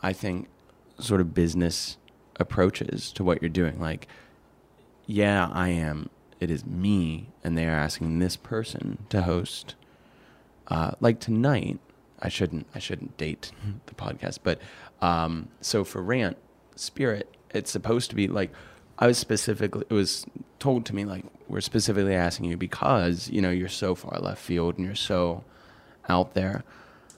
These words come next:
Uh, so I fully intend to do full makeup and, and all that. So I, I wouldn't say I've taken it away. There are just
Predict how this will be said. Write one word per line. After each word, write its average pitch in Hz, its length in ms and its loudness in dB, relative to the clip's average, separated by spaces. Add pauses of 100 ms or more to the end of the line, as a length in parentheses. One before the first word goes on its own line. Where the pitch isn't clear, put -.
(240)
Uh, - 560 -4 (880)
so 98 180 -4
I 87 80 -2
fully 104 340 4
intend 87 480 2
to - 300 -4 (160)
do 80 160 -4
full 82 200 -4
makeup 85 500 2
and, 80 280 -4
and 85 120 0
all 78 160 2
that. 78 240 -2
So 151 120 4
I, 143 80 6
I 156 160 2
wouldn't 131 240 2
say - 140 0
I've 90 100 -2
taken 92 300 -4
it 85 80 0
away. 80 440 2 (120)
There 110 320 4
are 107 60 6
just 85 440 0